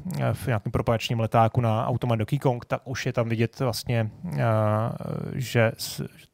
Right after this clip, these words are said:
to, jo, je to tady někde, jo, je tady Little Mario, že se jmenoval zkrátka a dobře Mario. Tohle je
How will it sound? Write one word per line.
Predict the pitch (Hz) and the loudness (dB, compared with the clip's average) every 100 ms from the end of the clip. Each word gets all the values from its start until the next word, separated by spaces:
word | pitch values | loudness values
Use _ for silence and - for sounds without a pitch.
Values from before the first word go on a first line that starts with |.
| - | -20
to, | - | -20
jo, | - | -20
je | _ | _
to | - | -20
tady | - 151 | -18 -16
někde, | 151 147 147 | -12 -6 -2
jo, | 120 | -2
je | 127 | -4
tady | 123 117 | -8 -8
Little | 113 123 | -6 -2
Mario, | 113 113 110 - - - | 0 -2 -4 -10 -16 0
že | - | 4
se | 131 139 | 6 8
jmenoval | 120 117 113 | 10 10 10
zkrátka | - 113 101 - 117 | 8 4 4 4 0
a | - | 0
dobře | 113 101 110 - | -2 0 -2 -2
Mario. | 113 104 104 | -4 -2 -2
Tohle | 98 - 160 170 156 | 4 8 10 10 8
je | 143 135 143 139 | 8 10 10 8